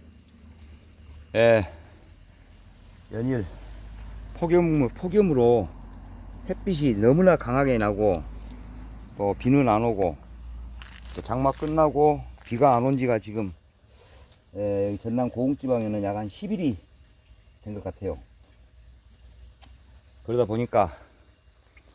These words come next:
고추가 어제 그제 수확을 했는데도 이렇게 벌써 익기 시작합니다. 한 개씩 지금요. 벌써 익기 시작해요. 또 이제 계속 따야 되고, 그리고 여기 보시다시피 이제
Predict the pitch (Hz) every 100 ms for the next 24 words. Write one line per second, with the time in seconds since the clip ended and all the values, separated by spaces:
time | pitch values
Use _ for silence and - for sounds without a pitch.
0 | _ _ - 117 - - 160 127 80 -
1 | _ _ _ _ _ _ _ _ _ -
2 | 117 147 143 135 175 190 175 156 127 127
3 | 110 95 107 120 - 107 98 107 95 78
4 | 62 - _ _ _ _ _ _ - _
5 | _ _ _ 123 120 - - 92 80 67
6 | - _ _ 120 - 135 117 92 101 78
7 | - 67 - - - - - - - -
8 | - 147 160 143 160 160 127 110 123 71
9 | - _ _ - 135 123 - _ _ _
10 | _ _ _ 113 107 131 139 107 - 127
11 | 123 78 - _ _ _ _ _ _ _
12 | _ - 101 101 87